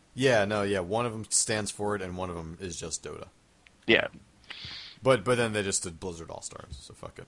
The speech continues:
Speaker 1: because that's a, that, 'cause that's not like PlayStation All-Stars, which is failing.
Speaker 2: Uh, fa-, sue 'em.
Speaker 1: Do it, yeah,
Speaker 2: Sue 'em
Speaker 1: All-Stars. M L B All-Stars next.
Speaker 2: Oh, God.
Speaker 1: Sued.
Speaker 2: Everyone's
Speaker 1: Um,
Speaker 2: getting sued. Um,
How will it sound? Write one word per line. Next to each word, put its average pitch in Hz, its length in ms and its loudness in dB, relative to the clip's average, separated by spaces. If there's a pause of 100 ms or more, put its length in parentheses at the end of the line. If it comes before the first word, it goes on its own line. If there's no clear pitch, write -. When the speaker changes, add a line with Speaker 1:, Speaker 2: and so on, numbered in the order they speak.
(160)
Speaker 1:
because 85 280 -8
that's 85 220 -8
a, 85 100 -8
that, 104 240 0
'cause 117 160 -2
that's 117 180 4
not 120 240 0
like 98 160 -4
PlayStation 87 460 -4
All-Stars, 82 380 -10
which - 160 -14
is - 100 -12
failing. - 400 -14 (240)
Speaker 2:
Uh, 123 220 12
fa-, 147 340 10
sue 185 300 12
'em. 123 240 6 (1400)
Speaker 1:
Do 101 180 2
it, 85 80 0
yeah, 98 140 4
Speaker 2:
Sue - 60 0
'em 120 60 8
Speaker 1:
All-Stars. 135 580 8 (260)
M 147 120 4
L 151 120 4
B 147 160 4
All-Stars 120 540 2
next. - 680 2 (200)
Speaker 2:
Oh, 139 200 8
God. 135 280 8
Speaker 1:
Sued. 113 280 -2
Speaker 2:
Everyone's 110 300 0
Speaker 1:
Um, 135 160 2
Speaker 2:
getting 127 180 2
sued. 131 320 0 (1300)
Um, 135 600 4